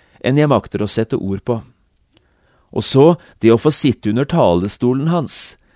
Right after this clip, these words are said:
det var bare et stort privilegium. Nå var Håkon Andersen ikke redd for å holde de samme prekenene flere ganger,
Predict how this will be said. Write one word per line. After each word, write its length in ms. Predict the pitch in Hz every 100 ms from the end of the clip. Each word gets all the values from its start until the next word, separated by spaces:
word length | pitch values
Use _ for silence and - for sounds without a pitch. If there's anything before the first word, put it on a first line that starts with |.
| _
det 120 | 107 123
var 120 | 151
bare 280 | 139 107 101
et 80 | 123
stort 520 | - - 98 113 - - _ _
privilegium. 760 | 113 110 98 85 85 98 78 64 _ _ _ _ _ _ _ _ _ _ _ _ _ _ _ _
Nå 140 | 156 185
var 180 | 156 165
Håkon 360 | 156 190 185
Andersen 360 | 143 104 - 160
ikke 200 | 147 190 160
redd 280 | 165 147 -
for 200 | - 151
å 80 | 170
holde 300 | 160 104 104
de 80 | 147
samme 420 | - 180 101 104
prekenene 680 | 147 175 101 - 104 123 156
flere 340 | 151 117 120 160
ganger, 360 | 156 110 170